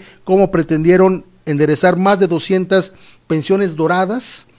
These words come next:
y no nada más doradas, gran cantidad de dinero, sino también pretendieron, eh, pensionar a amigos, familiares, maridos, amantes, eh, todo, todo lo que pudieran tener cercano lo quisieron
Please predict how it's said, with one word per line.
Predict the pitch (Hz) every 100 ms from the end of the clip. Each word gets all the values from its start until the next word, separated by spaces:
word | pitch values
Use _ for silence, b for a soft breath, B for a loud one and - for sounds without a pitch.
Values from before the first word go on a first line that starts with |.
| b b
y | 160
no | 226
nada | 254 240
más | 233 196
doradas, | 175 220 247 165 - - - -
gran | 156 180
cantidad | 180 165 170
de |
dinero, | 160 151 196 180
sino | 160 147 127
también | 131 139 190 285 - b b b b b b _ _ _
pretendieron, | - 156 170 180 202 208 202 - -
eh, | 165
pensionar | 151 170 151 165 170 220 240 - b b b b b -
a | 139 143 - 143
amigos, | 180 247 233 240 - - _
familiares, | - 127 131 170 226 214 214 - 180 _ -
maridos, | 127 143 220 208 208 196 - -
amantes, | 123 185 202 185 196 185 b b b -
eh, | 135 135 139 135 131 - b b - -
todo, | 233 190 139 113 -
todo | 233 233
lo | 214
que | -
pudieran | 151 185 202 202 185
tener | 180 160 175 180
cercano | - 151 - 220 214
lo | 190 156
quisieron | - - 190 185 175